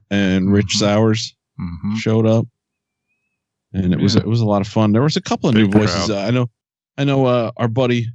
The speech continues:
Speaker 1: uh, Jamie Burkholder was there 'cause he was cracking us up at one point.
Speaker 2: Mm-hmm.
Speaker 1: We were, I forget what we were laughing about with him, but we were having some fun.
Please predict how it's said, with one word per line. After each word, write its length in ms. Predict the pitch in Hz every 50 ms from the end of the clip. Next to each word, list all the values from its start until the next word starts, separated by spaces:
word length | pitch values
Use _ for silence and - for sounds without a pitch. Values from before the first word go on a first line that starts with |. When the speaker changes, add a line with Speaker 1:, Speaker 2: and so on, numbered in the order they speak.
| - _ _ _ _ _ _ _ _ -
Speaker 1:
uh, 160 | 107 104 101
Jamie 300 | 101 98 - 117 120 117
Burkholder 560 | 104 101 113 110 107 - 139 123 120 117 120
was 160 | 120 117 113 113
there 240 | 113 107 110 113
'cause 340 | 110 - - 98 92 - - - _ _ _ _ _ _ _ _ _ -
he 160 | 90 101 110
was 140 | 104 110 -
cracking 400 | - - 113 107 107 - 113 104
us 140 | 101 -
up 220 | - 98 104 104 - - - - _ -
at 80 | 95 101
one 180 | 101 101 98
point. 360 | 95 - 107 104 104 107 95 - - - -
Speaker 2:
Mm-hmm. 440 | 98 92 85 85 85 85 104 107 113 110 - _ _ _
Speaker 1:
We 120 | - 101 104
were, 120 | 104 - -
I 40 | -
forget 320 | - - 98 82 90 90 69
what 140 | 87 95 87
we 60 | 87
were 140 | 87 87 85
laughing 340 | 85 90 90 87 85 - 90
about 220 | 82 82 85 73
with 120 | 76 85 82
him, 180 | 92 87 87
but 100 | 78 87
we 160 | 78 76 95 95
were 60 | 87
having 200 | 90 92 87 82
some 160 | - - 87 80
fun. 260 | - 82 85 85 82